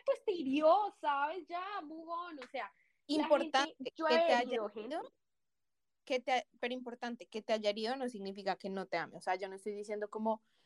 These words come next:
Speaker 2: "Ay,
Speaker 1: Ah,
Speaker 2: no,
Speaker 1: total.
Speaker 2: si te, si te pegan, te aman", no, es, no estoy diciendo eso, estoy hablando de casos diferentes, pero,
Speaker 1: Sí.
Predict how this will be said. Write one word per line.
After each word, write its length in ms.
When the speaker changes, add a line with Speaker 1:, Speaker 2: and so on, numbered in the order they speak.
Speaker 2:
"Ay, 280
Speaker 1:
Ah, 20
Speaker 2:
no, 180
Speaker 1:
total. 0
Speaker 2:
si 140
te, 280
si 180
te 160
pegan, 560
te 120
aman", 280
no, 220
es, 160
no 160
estoy 160
diciendo 340
eso, 220
estoy 180
hablando 340
de 260
casos 280
diferentes, 600
pero, 1040
Speaker 1:
Sí. 180